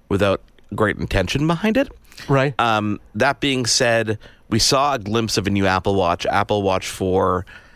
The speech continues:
Speaker 1: um, slimmer design, more of a
Speaker 2: Edge-to-edge
Speaker 1: edge-to-edge
Speaker 2: screen.
Speaker 1: screen with more
Speaker 2: Yeah.
Speaker 1: real estate, same
Speaker 2: Right.
Speaker 1: watch bands, which I knew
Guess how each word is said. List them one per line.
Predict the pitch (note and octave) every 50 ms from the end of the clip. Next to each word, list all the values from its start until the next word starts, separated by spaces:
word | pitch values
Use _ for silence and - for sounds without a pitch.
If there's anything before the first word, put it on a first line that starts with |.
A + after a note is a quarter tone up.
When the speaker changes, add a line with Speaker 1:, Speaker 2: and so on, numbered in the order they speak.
| - - _ _
Speaker 1:
um, | - F2+ F#2+ F#2+ F#2 F#2 F#2+ F#2+ F2+ - - - _ - - _ _ _
slimmer | - - - - - G#2+ A#2+ B2+ C3 C3+ C#3
design, | C3+ D3 D3 B2 B2+ C3 B2+ B2+ C3 C3 C3+ C3+ C3+ C3+ C3+ C3+ C3+ - - _ - - - _ _ _ _ _ _ _ _ _ _ _ _ _ _ _ _ _ _ _ _ _ - - - - -
more | G#2+ A2+ A#2 B2+ C3
of | B2+
a | A#2+ C#3+
Speaker 2:
Edge-to-edge | D3 C3+ - - E3 D3 D3 C#3+ C3+
Speaker 1:
edge-to-edge | A#2+ - B2 D#3 D3 D3 D3 A2 G2+ B2+ C#3 A2+
Speaker 2:
screen. | - - - - - A2+ A#2 A2+ A#2 A#2+ B2 B2 B2 B2 B2+ B2+
Speaker 1:
screen | A#2+
with | A2 G#2 F2+
more | - G#2+ A2+ A#2
Speaker 2:
Yeah. | A2+ A2+
Speaker 1:
real | A2 A2+ A#2 A#2
estate, | A#2 G2+ - - B2 A#2 A#2 A2+ A2 - -
same | - - - A#2+ A2+ A#2+ C3 C3+
Speaker 2:
Right. | C3 B2 B2 B2+ G2+
Speaker 1:
watch | A#2 A2+ A2 A2 A2+ A#2+ A#2 - -
bands, | G2 A#2+ A#2 A#2+ B2 B2 A#2+ A#2 G#2
which | A2 A2 -
I | G2 F#2 G2+ G#2+
knew | G#2 G#2+ A2 A2+ A2+ A2+ A2+ A2